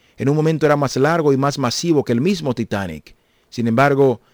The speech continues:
lo interesante es que por seis años durante la Segunda Guerra Mundial,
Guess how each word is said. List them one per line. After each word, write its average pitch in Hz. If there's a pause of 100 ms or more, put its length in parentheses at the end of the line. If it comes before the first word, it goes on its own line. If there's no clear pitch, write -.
(140)
lo 123
interesante 131
es 123
que 123
por 113
seis 147
años 139
durante 117
la 110
Segunda 123
Guerra 123
Mundial, 120